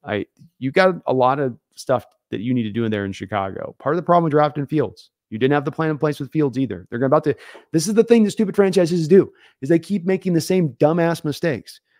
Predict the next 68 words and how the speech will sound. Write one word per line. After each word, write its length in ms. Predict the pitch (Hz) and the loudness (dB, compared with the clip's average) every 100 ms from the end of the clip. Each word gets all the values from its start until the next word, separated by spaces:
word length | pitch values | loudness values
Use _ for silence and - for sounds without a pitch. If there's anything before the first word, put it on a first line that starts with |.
| _ _ | _ _
You 120 | 302 | 6
went 140 | 175 220 | 8 6
and 80 | |
got 260 | 202 190 - | 4 2 0
Fields 260 | 196 202 160 | 0 2 0
because 220 | 160 156 | -4 -2
you 60 | |
didn't 160 | 160 180 | 0 0
think 120 | 170 | -2
he 80 | 165 | -2
was 80 | 151 | -2
gonna 140 | 156 | 0
last 240 | 147 151 147 | 0 -2 -2
that 140 | 139 | -2
long 180 | 135 139 | -2 -2
in 80 | 131 | -2
the 60 | |
draft. 400 | 113 131 110 101 | -2 -4 -4 -8
And 100 | 117 | -12
so 80 | 117 | -8
you 100 | 135 | -8
jumped 360 | 123 151 160 160 | -4 -2 -2 -2
up 160 | 151 | -4
ten 180 | 160 143 | -4 -6
spots 420 | 135 - 147 135 | -4 -2 -2 -4
and 120 | 127 | -6
went, 180 | 123 113 - 165 | -6 -8 -12 -16
"Let's 180 | - | -14
go 60 | - | -6
get 120 | 185 | -2
our 60 | 185 | -2
quarterback. 400 | 208 220 143 _ - 170 | 0 -2 -4 _ -12 -10
Let's 120 | - | 0
go 100 | 190 | 0
get 160 | 180 | 2
our 60 | 175 | 0
quarterback." 500 | 185 254 202 117 - _ _ _ _ | -2 -2 -2 -4 -14 _ _ _ _
Well, 100 | 160 | -2
wait, 240 | 170 196 - | 0 0 0
we 80 | 160 | 0
don't 120 | 180 | 0
have 120 | 175 | 0
an 80 | 180 | -2
offensive 360 | 175 180 165 | -2 -4 -6
line. 280 | 160 160 101 - | -6 -6 -8 -6
Ah, 160 | 226 226 | -4 -2
it 40 | |
doesn't 200 | 214 180 | -2 0
matter. 280 | 190 165 113 _ _ | 0 -2 -4 _ _
Go 80 | 185 | -4
get 120 | 165 | -4
the 40 | - | 0
quarterback. 320 | 214 151 113 | 0 0 -2
But 80 | 170 | -2
wait, 160 | 190 180 | 0 0
we 60 | |
don't 120 | 190 | -2
really 140 | 190 190 | -4 -6
have 140 | 175 | -6
playmakers. 360 | 185 170 127 117 _ _ | -6 -6 -8 -12 _ _
Ah, 180 | 220 254 | -10 -8
that 80 | 233 | -6
doesn't 180 | 214 208 | -6 -4
matter. 160 | 175 | -4
Get 160 | 120 202 | -2 -4
the 60 | - | -2
quarterback. 260 | 190 139 | -4 -2
Well, 200 | 190 170 | -4 -4